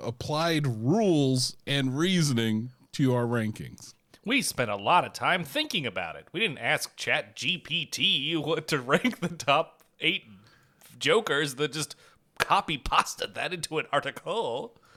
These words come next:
Speaker 1: Yeah, no, we, we, we, we, uh, Pop Saga G P T it by going
Speaker 2: No,
Speaker 1: sitting
Speaker 2: no,
Speaker 1: in
Speaker 2: we,
Speaker 1: front of
Speaker 2: <laughs> we're
Speaker 1: a
Speaker 2: not aff-, <laughs> we're not affiliated with anything G P T.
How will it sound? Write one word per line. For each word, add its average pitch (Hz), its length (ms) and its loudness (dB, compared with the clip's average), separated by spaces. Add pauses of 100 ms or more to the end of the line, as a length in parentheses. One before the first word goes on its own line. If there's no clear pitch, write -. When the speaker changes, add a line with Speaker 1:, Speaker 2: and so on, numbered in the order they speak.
(260)
Speaker 1:
Yeah, 131 140 -6
no, 101 180 -2
we, 120 300 0
we, 127 200 2
we, 127 380 4
we, 117 500 2 (380)
uh, 85 320 -6 (320)
Pop 160 380 -4
Saga 180 600 2
G 117 300 0
P 107 180 0
T 107 400 0
it 92 200 -6 (340)
by 120 180 -2
going 127 380 2
Speaker 2:
No, 143 120 4
Speaker 1:
sitting 156 340 4
Speaker 2:
no, 156 80 2
Speaker 1:
in 143 100 2
Speaker 2:
we, 139 100 -2
Speaker 1:
front 139 240 2
of 135 120 2
Speaker 2:
<laughs> - 0 -
we're 131 80 6
Speaker 1:
a - 20 4
Speaker 2:
not 151 160 2
aff-, - 280 -4
<laughs> - 40 -8
we're - 720 -6
not 160 120 0
affiliated 143 520 -4
with 139 140 -6 (260)
anything 151 400 -6
G 139 200 -12
P 131 180 -12
T. - 300 -14